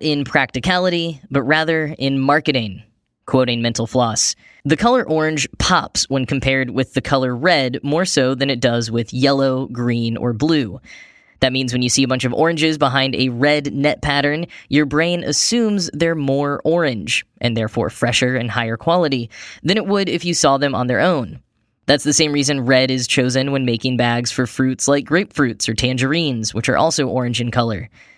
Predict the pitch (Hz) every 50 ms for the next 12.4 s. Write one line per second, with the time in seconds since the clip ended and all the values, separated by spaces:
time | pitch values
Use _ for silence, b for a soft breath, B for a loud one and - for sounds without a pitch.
0 | b b b - - 143 135 131 147 190 240 269 269 226 165 139 131 113 113 -
1 | 127 120 120 120 123 139 139 - _ _ 139 123 131 123 156 190 214 214 202 185
2 | 151 - - 135 123 120 127 123 117 113 131 123 120 120 117 117 117 117 - 127
3 | 113 110 110 127 147 175 - - 135 131 123 123 - 135 131 123 131 131 139 143
4 | 139 143 135 127 127 123 123 120 120 120 113 - - 135 120 117 117 131 135 139
5 | - - - - - B B B B B B B B B B - 123 110 127 135
6 | 131 131 131 127 120 123 123 - - 131 127 127 127 113 80 127 127 120 - -
7 | 127 127 127 131 - - 123 120 131 135 139 131 120 135 123 123 127 139 151 156
8 | 147 131 127 - - 165 190 185 180 - 175 160 - 180 185 180 - - 143 147
9 | 147 131 139 160 175 196 196 175 170 170 160 160 160 170 170 156 - - 139 135
10 | 135 123 - 135 147 190 208 190 175 175 175 - 127 156 147 143 143 - - 151
11 | 151 135 123 123 120 - 127 - - 123 117 110 - - - 123 117 - 120 175
12 | 170 131 113 87 - - -